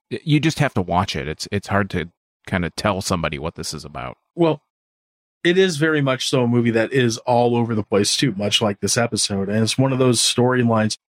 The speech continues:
Speaker 2: This might be why it was marketed poorly, because how do you explain what the fuck is going on in this movie? Which, that can be a good thing. There's some movies like that where they can be claimed. Like, if you talk,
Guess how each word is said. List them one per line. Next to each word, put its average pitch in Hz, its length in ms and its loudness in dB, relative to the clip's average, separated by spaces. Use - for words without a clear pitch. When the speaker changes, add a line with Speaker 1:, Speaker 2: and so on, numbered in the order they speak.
Speaker 2:
This 147 160 0
might 156 160 2
be 151 100 0
why 120 200 0
it 117 60 -4
was 113 200 -8
marketed 117 480 -2
poorly, 113 340 2
because 110 640 0
how 147 260 2
do 151 80 0
you 139 120 4
explain 131 440 -2
what 113 140 -4
the 113 40 -16
fuck - 240 -2
is 107 140 -4
going 110 240 2
on 110 220 2
in 98 80 0
this 98 180 -4
movie? 120 240 4
Which, 143 540 0
that 165 300 2
can 190 100 2
be 151 160 4
a 113 60 -2
good 147 200 0
thing. 110 180 0
There's 135 180 2
some 131 220 2
movies 110 320 2
like 113 220 0
that 120 200 0
where 117 140 2
they 113 160 -2
can 117 160 0
be 117 400 0
claimed. 127 320 -4
Like, 104 220 -4
if 123 120 0
you 139 80 4
talk, 156 260 0